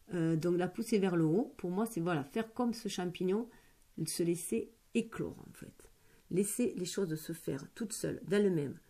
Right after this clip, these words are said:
éclore. On est là pour éclore, elle est en train d'éclore, cette féminine.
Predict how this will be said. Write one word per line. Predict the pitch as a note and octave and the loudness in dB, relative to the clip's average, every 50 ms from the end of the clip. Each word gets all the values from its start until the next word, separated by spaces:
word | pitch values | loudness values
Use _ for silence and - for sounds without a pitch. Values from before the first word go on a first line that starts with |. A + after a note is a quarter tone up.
| _ _ _ - | _ _ _ 0
éclore. | A3+ A3+ - - D#3+ D3+ - - - - _ _ | 0 0 0 -2 -2 -2 -2 -4 -8 -16 _ _
On | - - E3 | -4 0 2
est | E3 E3+ | 2 4
là | F#3+ A3+ | 2 2
pour | A#3 A#3 - F3 D#3+ | 0 0 -2 0 2
éclore, | E3 D3+ - - F#3+ A3 A#3 | 2 2 2 0 2 2 4
elle | G3 | 4
est | E3+ E3 | 4 2
en | E3 | 2
train | E3 - G#3+ | 2 2 2
d'éclore, | G3 F3+ - - D#3+ C#3+ C3+ D3 | 2 2 0 -2 -4 -4 -4 -6
cette | - - - - D3+ D3+ - - - - - - - _ _ | -8 -10 -10 -8 -8 -10 -10 -10 -14 -18 -20 -20 -20 _ _
féminine. | - - - D3 C#3 C#3+ C#3+ E3+ G#3 A#3+ C4 C#4+ | -8 -2 0 0 2 2 4 4 6 6 4 4